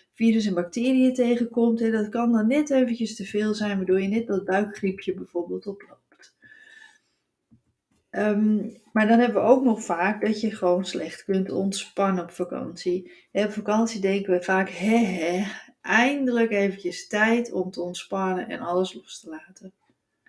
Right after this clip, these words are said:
Maar heel vaak wil dat dan juist niet lukken. En je voelt je opgejaagd en onrustig en je hebt geen rust om eens even lekker niks te doen of rustig dat boekje te lezen. Hoe kan dat nou, hè?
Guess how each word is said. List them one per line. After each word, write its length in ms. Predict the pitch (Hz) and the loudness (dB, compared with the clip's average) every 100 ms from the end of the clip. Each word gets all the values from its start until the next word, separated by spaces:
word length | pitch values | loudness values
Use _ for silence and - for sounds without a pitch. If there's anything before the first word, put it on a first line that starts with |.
| _ _ _ _ _ _ _ | _ _ _ _ _ _ _
Maar 140 | - 175 | -12 -6
heel 380 | 180 214 254 247 | 4 8 8 8
vaak 340 | 190 175 180 | 4 0 2
wil 160 | 180 180 | 2 4
dat 180 | 180 | 2
dan 180 | 180 180 | 2 0
juist 300 | 180 180 190 | 0 0 0
niet 160 | 185 175 | -4 0
lukken. 340 | 202 220 143 | 0 0 -6
En 200 | 143 180 | -4 0
je 100 | 196 | 2
voelt 260 | 202 190 185 | 2 -2 -2
je 140 | - | -6
opgejaagd 720 | - 226 - 233 220 226 226 | -2 -2 0 0 2 0 -2
en 120 | 185 165 | -4 -6
onrustig 600 | 170 175 226 233 247 226 | -4 0 2 0 -4 -2
en 80 | |
je 60 | 196 | 0
hebt 180 | 185 - | 0 -2
geen 320 | 233 262 254 | -4 0 2
rust 520 | 196 240 294 - - - - - _ | 2 4 2 0 -14 -20 -20 -20 _
om 120 | 208 | -2
eens 100 | 208 | 2
even 240 | 202 196 190 | 2 0 0
lekker 280 | 220 226 | 2 2
niks 340 | 202 220 254 - | 2 2 -2 -4
te 100 | 214 | -4
doen 380 | 175 170 165 - - - | -4 -6 -8 -16 -20 -10
of 140 | 196 | -6
rustig 360 | 202 233 240 220 | 0 0 0 -2
dat 140 | 190 | -2
boekje 340 | 185 254 - 247 | -2 -4 0 0
te 160 | 190 | 0
lezen. 580 | 175 165 160 - 160 160 - _ _ _ _ _ _ - | 0 0 -2 -4 -8 -10 -16 _ _ _ _ _ _ -6
Hoe 120 | - 202 | -4 0
kan 220 | 254 330 | 0 2
dat 160 | 247 | 0
nou, 280 | 175 151 165 | 0 -4 -2
hè? 120 | 196 | -2